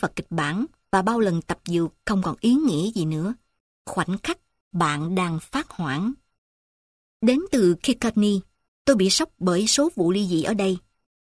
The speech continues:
cậu ta nói, và rồi chớp mắt hai lần, hoảng sợ tràn khắp khuôn mặt. "Rất là sốc." Cậu ta nhìn chòng chọc vào con mắt đen không chút khoan dung với đèn đỏ ở phía trên ấy, đầu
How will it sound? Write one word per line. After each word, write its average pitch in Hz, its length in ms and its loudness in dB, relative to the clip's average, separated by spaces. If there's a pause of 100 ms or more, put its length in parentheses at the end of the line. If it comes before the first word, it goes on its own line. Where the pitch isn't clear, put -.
(220)
cậu 156 160 -8
ta 180 160 -4
nói, 214 380 -2 (320)
và 185 80 0
rồi 160 480 -2
chớp 277 220 -2
mắt 330 160 -2 (180)
hai 208 200 -2
lần, 160 220 -2 (500)
hoảng 202 300 0
sợ 175 440 -2
tràn 165 240 -2
khắp - 280 -10
khuôn 190 260 4
mặt. 170 140 -2 (1080)
"Rất 269 280 2
là 175 120 0
sốc." - 360 4 (1400)
Cậu 214 100 -2
ta 269 120 0
nhìn 190 240 2
chòng 180 320 0
chọc 180 200 -4
vào 170 100 -2
con 208 180 0
mắt - 180 0
đen 202 340 -2
không 190 240 -2
chút 302 220 -2
khoan 196 400 -4
dung 190 280 0
với 254 180 2
đèn 160 240 0
đỏ 156 240 -4
ở 220 140 -8
phía 262 120 0
trên 196 300 -2
ấy, 220 220 0 (500)
đầu 165 220 -2